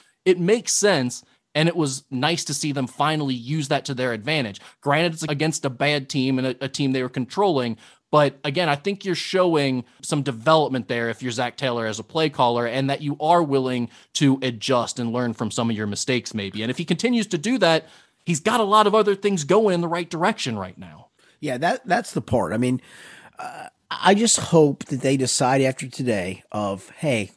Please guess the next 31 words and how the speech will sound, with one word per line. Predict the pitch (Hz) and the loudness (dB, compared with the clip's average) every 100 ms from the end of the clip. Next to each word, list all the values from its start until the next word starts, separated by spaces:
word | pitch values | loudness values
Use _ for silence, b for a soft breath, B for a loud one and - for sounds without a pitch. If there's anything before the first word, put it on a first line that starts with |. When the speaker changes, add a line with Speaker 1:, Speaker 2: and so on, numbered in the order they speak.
| - | 0
Speaker 2:
we're | 233 | 4
really | 233 175 139 | 6 6 4
good | 113 120 | 2 0
at | 110 | 0
going | 107 107 101 | -2 -2 -2
under | 95 | -4
center." | 87 104 90 - | -6 -6 -6 0
Again, | 208 226 143 | 4 4 4
I | 185 214 B B | 2 0 B B
occasionally | 214 - 285 285 233 196 | -4 2 4 6 4 2
empty's | 175 180 208 - | 0 2 4 4
fine. | - 123 85 82 - _ | 2 -2 -2 -8 -16 _
Go, | - 202 | -2 2
go | 160 226 | 4 4
to | 233 240 | 4 0
it | 220 | 0
occasionally. | - 156 139 107 95 80 | 0 0 0 0 -6 -6
And, | 139 147 B B B B B - | 0 0 B B B B B 2
you | 208 | 4
know, | |
today | - 156 160 | 6 6 8
they | 180 | 8
went | 170 185 | 6 6
to | - 208 | 6 6
it | - | 4
occasionally. | - 220 247 143 104 80 _ - | 0 2 2 0 -6 -12 _ -6
And | 131 127 123 - b b b _ _ _ | -2 0 -2 -6 b b b _ _ _
when | 139 143 | 0 2
he, | 139 | 4
they | 127 | 2
did | 127 135 175 233 | 4 6 6 4